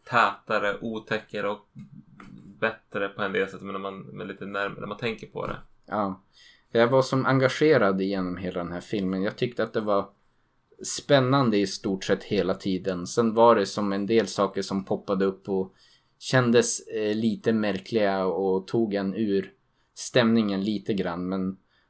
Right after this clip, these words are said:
Speaker 2: på det stora hela så tycker jag ändå att det var en tät, spännande, nog något jag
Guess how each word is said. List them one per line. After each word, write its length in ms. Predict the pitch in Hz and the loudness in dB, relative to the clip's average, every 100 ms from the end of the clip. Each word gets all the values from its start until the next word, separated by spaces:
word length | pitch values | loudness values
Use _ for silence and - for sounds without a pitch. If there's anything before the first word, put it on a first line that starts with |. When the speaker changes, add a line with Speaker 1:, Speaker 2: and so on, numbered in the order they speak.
| _ | _
Speaker 2:
på 140 | 120 | 2
det 60 | 117 | 2
stora 400 | 117 135 120 117 | 2 0 4 4
hela 400 | 117 127 120 131 | 6 4 6 4
så 140 | 120 | 0
tycker 260 | - 101 113 | -8 -4 -2
jag 60 | |
ändå 160 | 101 98 | 0 0
att 120 | 95 | -2
det 60 | 101 | -2
var 200 | 101 98 | 0 2
en 200 | 95 95 _ _ _ _ _ - | 0 -4 _ _ _ _ _ -10
tät, 580 | - 107 104 98 - - | 2 4 4 0 -8 -8
spännande, 920 | - - 120 104 98 98 98 95 95 - _ _ _ _ _ _ _ _ _ - - | -6 0 2 2 2 0 0 2 0 -2 _ _ _ _ _ _ _ _ _ -20 -10
nog 580 | 117 117 113 104 98 - | -2 2 2 0 -8 -10
något 360 | 104 117 113 - | -4 -2 2 4
jag 140 | 107 | 4